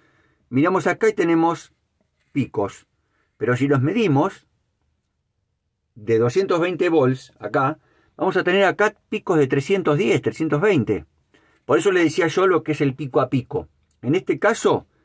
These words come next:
el diodo va a contar este punto. ¿De acuerdo? Ahora, en un, el próximo video,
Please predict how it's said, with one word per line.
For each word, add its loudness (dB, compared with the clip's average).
el -2
diodo 4
va 4
a -2
contar 0
este -2
punto. -4
¿De -4
acuerdo? 2
Ahora, 2
en 2
un, 2
el 0
próximo 0
video, 2